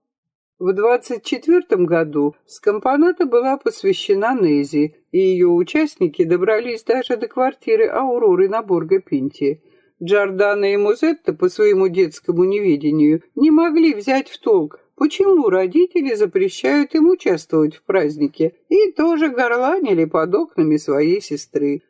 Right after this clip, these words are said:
В этом году решили пропеть куплеты в честь Беппо и Марии Карези,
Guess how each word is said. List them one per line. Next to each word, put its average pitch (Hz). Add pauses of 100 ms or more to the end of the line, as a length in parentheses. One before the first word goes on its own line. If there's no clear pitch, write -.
(160)
В 214
этом 247
году 269
решили 302
пропеть 175
куплеты 254
в -
честь 165
Беппо 311
и 359
Марии 202
Карези, 147